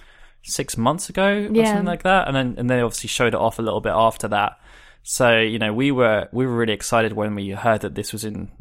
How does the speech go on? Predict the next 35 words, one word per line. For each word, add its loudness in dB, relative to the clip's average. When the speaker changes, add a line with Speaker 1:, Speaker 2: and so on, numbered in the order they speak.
Speaker 1:
development. 4
Speaker 2:
Mm. -4
Speaker 1:
And, 0
um, 0
like, -6
now 4
that 0
it's -8
been -4
released -4
and -6
the, -6
the -10
reaction's -4
been -8
super -6
positive, -4
you -12
know, -8
it's, 0
Speaker 2:
Yeah, 4
Speaker 1:
it's 0
obviously 0
Speaker 2:
it's -6
Speaker 1:
great. 4
Speaker 2:
really 2
Speaker 1:
And, -8
Speaker 2:
cool. -2
Speaker 1:
and 2
I 6
think -2
it's -2
good -2
because -4
it's, -6